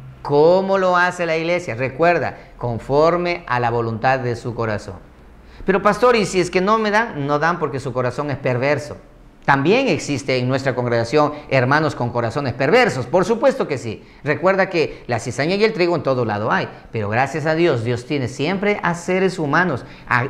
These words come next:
hijos suyos que tienen corazones lavados con la sangre del Cordero,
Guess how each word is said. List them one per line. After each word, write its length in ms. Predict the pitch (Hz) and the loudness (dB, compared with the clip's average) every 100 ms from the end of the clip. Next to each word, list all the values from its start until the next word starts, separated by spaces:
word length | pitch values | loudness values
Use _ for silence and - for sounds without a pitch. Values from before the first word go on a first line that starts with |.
| - | 2
hijos 360 | 196 190 208 | 2 2 -2
suyos 400 | - 208 175 120 | 0 0 0 -2
que 100 | 117 | -6
tienen 260 | - 139 143 | -6 -8 -6
corazones 680 | 135 127 117 139 139 107 | -4 -4 -4 -4 -4 -6
lavados 420 | 117 113 123 131 127 | -2 0 2 0 -4
con 120 | 117 | -6
la 80 | 104 | -6
sangre 240 | 120 120 | -6 -4
del 160 | 107 95 | -6 -6
Cordero, 400 | 101 113 170 | -4 -2 -2